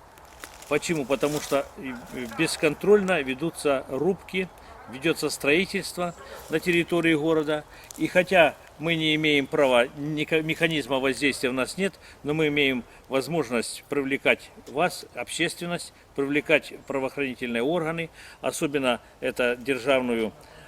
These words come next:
экологическую инспекцию, которая контролирует все эти вопросы, которые, э, на территории нашей, э, области, на территории нашей страны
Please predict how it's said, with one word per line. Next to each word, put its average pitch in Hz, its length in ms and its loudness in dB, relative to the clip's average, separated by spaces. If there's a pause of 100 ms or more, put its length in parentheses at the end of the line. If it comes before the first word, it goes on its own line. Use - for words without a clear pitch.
(180)
экологическую 131 640 -2
инспекцию, 165 640 -2 (340)
которая 156 380 2
контролирует 147 680 2
все - 160 -2
эти 135 260 -4
вопросы, 135 540 -4
которые, 120 440 -2
э, 120 460 -2
на 120 100 -2
территории 120 600 -4 (260)
нашей, 113 400 -4 (360)
э, 92 680 -2 (880)
области, 143 420 0
на 113 120 -8
территории 113 420 -6
нашей 113 280 -6
страны 151 460 -2